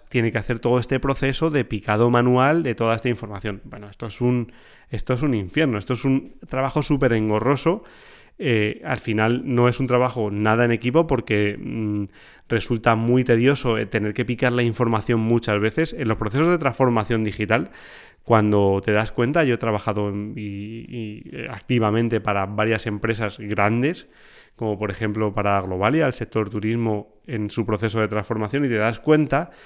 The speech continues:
que muchas de las cosas que se pueden mejorar muy fácilmente es quitar, eliminar ese trabajo repetitivo que se hace en diferentes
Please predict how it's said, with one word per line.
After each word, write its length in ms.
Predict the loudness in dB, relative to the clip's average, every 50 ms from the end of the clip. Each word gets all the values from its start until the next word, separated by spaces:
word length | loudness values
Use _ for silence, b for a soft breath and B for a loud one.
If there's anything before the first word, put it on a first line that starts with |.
| B B B B
que 120 | -4 -2
muchas 300 | -2 -2 0 0 0 0
de 100 | 2 0
las 180 | 0 0 -2 -2
cosas 500 | 0 0 0 0 0 -4 -4 -6 -8 -14 B B B B B B B
que 100 | B -6
se 120 | -4 -4 -2
pueden 220 | 0 0 2 2
mejorar 380 | 2 0 2 2 2 2 2 2
muy 200 | 2 0 0 0
fácilmente 800 | -2 -4 -4 -2 -2 -2 0 0 0 0 0 0 0 -2 -2 B B B B B B
es 320 | B 0 0 0 -2 -6 b b b b b _ _
quitar, 440 | -8 -6 -2 2 2 2 2 2 0
eliminar 480 | -2 -2 0 0 0 0 0 0 -2 -2
ese 260 | -4 -6 -6 -4 -6 -6
trabajo 460 | -4 -2 -2 -2 -2 -2 -2 -2 0
repetitivo 800 | 0 0 0 0 -2 -2 -2 -2 -2 -2 0 0 0 0 -2 B B B B B B
que 120 | -4 -2
se 120 | 0 0 0
hace 360 | 0 0 0 -2 -2 -2 -4 B B B B B B B
en 640 | -4 -2 -2 -2 -2 -2 -2 -2 -4 -6 -6 -8 -6
diferentes 960 | -4 -4 -2 -2 0 0 2 2 2 2 2 2 0 0 0 -2 -6 -14 -18